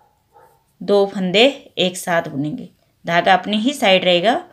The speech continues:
और इस तरीके से पीछे ले जाएंगे और सिलाई में लपेटते हुए फिर धागे को आगे लाएंगे अपनी साइड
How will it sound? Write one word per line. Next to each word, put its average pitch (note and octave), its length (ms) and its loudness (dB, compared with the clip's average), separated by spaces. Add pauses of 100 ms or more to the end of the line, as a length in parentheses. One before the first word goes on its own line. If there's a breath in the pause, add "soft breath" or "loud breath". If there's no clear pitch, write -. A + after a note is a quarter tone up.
(300 soft breath)
और - 120 0
इस A#3+ 180 -6
तरीके F3+ 240 -4
से G#3 160 -4
पीछे G3 280 -6
ले A3 120 -4
जाएंगे A3+ 420 0 (760)
और G#3 80 -4
सिलाई G3+ 320 0
में G#3+ 100 -2
लपेटते F#3+ 400 0
हुए G#3 120 0
फिर G#3 240 -8
धागे F3 320 -2
को B3+ 200 0 (440)
आगे F3 300 2
लाएंगे A3 320 4
अपनी A#3+ 260 2
साइड B3 380 0